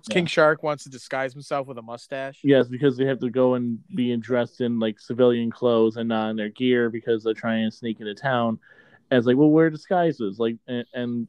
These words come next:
Speaker 2: King Shark wants to be part of the group. He's like, "Me too."
Speaker 1: "I want a disguise."
Speaker 2: Mm.
Speaker 1: "Oh, you wanna wear a disguise?"
Speaker 2: Yeah, I
Speaker 1: "See."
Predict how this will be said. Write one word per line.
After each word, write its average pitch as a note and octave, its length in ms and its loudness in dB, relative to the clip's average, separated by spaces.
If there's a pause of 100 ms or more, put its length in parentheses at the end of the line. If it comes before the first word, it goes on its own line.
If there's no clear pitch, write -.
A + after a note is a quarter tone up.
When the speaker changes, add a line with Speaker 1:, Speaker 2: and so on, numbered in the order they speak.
Speaker 2:
King C#3 220 -2
Shark C3 280 4
wants A#2+ 240 0
to B2 60 -2
be A#2+ 180 2
part A#2+ 300 2
of A2+ 60 0
the A2+ 60 -2
group. A#2+ 220 -2
He's A#2 160 -4
like, A2 160 0 (540)
"Me E3 400 6
too." C#3+ 580 2 (1400)
Speaker 1:
"I D#3+ 100 0
want F#3+ 220 4
a - 40 -6
disguise." E3+ 640 2
Speaker 2:
Mm. B2+ 160 -6
Speaker 1:
"Oh, D#3+ 260 6
you F3+ 140 4
wanna F#3 100 2
wear F#3 160 -2
a F3+ 60 -8
disguise?" F3+ 520 -6
Speaker 2:
Yeah, E3 100 -4
I F#3 240 -2
Speaker 1:
"See." E3 680 -8